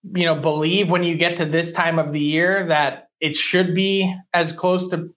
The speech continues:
to prison yard rules as possible. That unless someone is out and out bleeding, there shouldn't be much of a call. But I know I'm old school in that thought, and that's okay. But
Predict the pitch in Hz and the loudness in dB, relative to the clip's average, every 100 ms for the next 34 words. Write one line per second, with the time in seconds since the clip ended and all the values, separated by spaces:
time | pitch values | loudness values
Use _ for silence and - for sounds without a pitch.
0 | _ _ 165 160 - 185 165 180 175 170 | _ _ -4 -4 -2 -2 0 0 0 0
1 | 170 160 170 185 165 143 - 151 165 220 | 0 0 0 0 0 -2 0 0 0 -2
2 | 254 247 247 - _ _ _ _ _ _ | -2 -2 -4 -18 _ _ _ _ _ _
3 | _ _ _ - 151 147 175 160 156 170 | _ _ _ 0 2 0 -2 0 2 2
4 | 170 - 170 160 160 156 147 - - - | 0 -2 2 2 2 0 -2 -4 -8 -2
5 | 156 170 165 156 156 151 139 139 147 156 | 0 2 2 2 2 0 -4 -2 0 2
6 | 175 202 214 214 165 156 - 214 190 185 | 2 2 -2 -2 -2 0 0 2 2 0
7 | 185 180 160 160 156 143 - 135 156 220 | 0 0 0 0 -2 -4 -2 0 2 0
8 | 247 - _ _ - 180 165 - - 160 | -4 -16 _ _ -2 0 0 -6 -4 -2
9 | 175 185 180 156 160 170 165 180 170 165 | 0 2 0 0 -2 -2 -4 -2 2 2
10 | 151 151 151 - - 139 175 247 - 165 | 0 0 -2 -6 -2 0 0 -2 -4 -4
11 | 151 135 156 160 147 - 147 180 254 240 | -2 2 2 2 0 0 2 2 0 -4
12 | - _ _ - - _ 196 185 185 - | -14 _ _ -20 -20 _ 2 2 0 -10